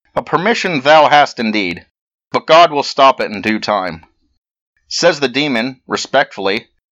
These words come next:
"I have, sir, a commission which perhaps will last longer than yours." And the minister died in December of that year, says Sinclair. Furthermore,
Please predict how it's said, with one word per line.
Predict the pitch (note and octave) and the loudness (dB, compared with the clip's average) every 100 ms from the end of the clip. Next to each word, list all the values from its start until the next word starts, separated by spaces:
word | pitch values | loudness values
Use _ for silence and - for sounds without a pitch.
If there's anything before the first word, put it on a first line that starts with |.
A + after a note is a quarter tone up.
| _ | _
"I | F3+ | -2
have, | F#3+ G3 G3+ | 4 4 4
sir, | G3 A#2+ A2 B2+ - _ - | 0 -2 0 0 -6 _ -8
a | A#2+ | -6
commission | C3+ D#3 E3+ D3 C3+ | -4 -4 -4 -4 -4
which | B2+ - - | -4 -8 -14
perhaps | - B2+ D3 - | -2 2 2 0
will | A#2 A#2 | -4 0
last | C3+ A#2+ A2+ | 0 0 -2
longer | A2+ A#2 G#2 | -2 -2 -4
than | G2+ | -4
yours." | G#2+ G#2 C#2+ - _ _ _ _ _ _ _ - | -4 -4 -6 -12 _ _ _ _ _ _ _ -4
And | C#3 | -2
the | C3 | 0
minister | D#3 D3+ - - A2 | 0 -2 -4 -4 0
died | A2+ A2+ | 2 0
in | A2+ | 0
December | A2 - A#2+ A#2 A2+ | -6 -4 -4 -2 -2
of | G#2+ | 0
that | G#2+ - | -2 -2
year, | B2 C3 | -2 -2
says | G#2 G2+ F2+ | -2 -6 -6
Sinclair. | - F2+ E2 F#2 F#2+ - _ _ _ _ _ _ _ _ _ _ _ | -6 -6 -4 -2 -2 -4 _ _ _ _ _ _ _ _ _ _ _
Furthermore, | - G#3+ F#3+ B2+ A2 A2 B2+ | 0 0 2 0 0 0 -2